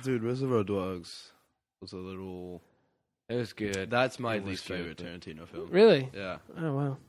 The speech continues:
Speaker 3: Okay, Austin Powers and Goldmember, or Master of the World.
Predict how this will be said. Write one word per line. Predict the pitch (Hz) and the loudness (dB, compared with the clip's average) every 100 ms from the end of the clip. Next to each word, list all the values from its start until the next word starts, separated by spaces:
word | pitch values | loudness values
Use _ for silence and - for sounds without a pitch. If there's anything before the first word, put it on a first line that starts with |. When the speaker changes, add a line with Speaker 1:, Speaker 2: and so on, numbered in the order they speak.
| - | -6
Speaker 3:
Okay, | 160 160 156 | 0 2 2
Austin | 143 160 - 160 | 0 0 0 0
Powers | 160 160 | 2 2
and | 151 135 | 2 4
Goldmember, | 139 156 135 127 127 127 - _ - | 6 6 6 0 -2 -4 -8 _ -6
or | 131 | -6
Master | 131 127 135 - 156 | -6 -8 -8 -2 -2
of | 139 | 0
the | 131 | -2
World. | 135 123 123 - | -2 -4 -4 -8